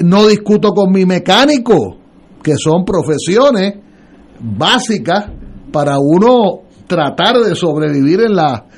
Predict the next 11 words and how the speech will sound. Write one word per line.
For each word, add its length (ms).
en 200
la 160
vida, 340
¿verdad? 420
Un 200
mecánico, 840
<laughs> 180
un 240
médico, 840
un 180
contable, 680